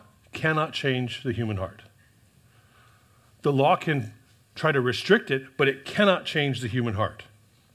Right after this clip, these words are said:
The law shows our guilt. We see this in Je-, uh, Galatians twenty-three, uh, Gr-,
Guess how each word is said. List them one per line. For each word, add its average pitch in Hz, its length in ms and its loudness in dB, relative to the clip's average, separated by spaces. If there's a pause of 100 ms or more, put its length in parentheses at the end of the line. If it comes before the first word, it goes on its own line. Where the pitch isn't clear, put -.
(1040)
The 151 120 4
law 160 200 4
shows 156 260 2
our 120 120 2
guilt. 165 280 4
We 156 100 -4
see 233 160 2
this 220 180 2
in 180 80 2
Je-, 151 120 4
uh, 160 340 4
Galatians 151 460 0
twenty-three, 170 1120 0
uh, 131 60 -6
Gr-, 131 160 -2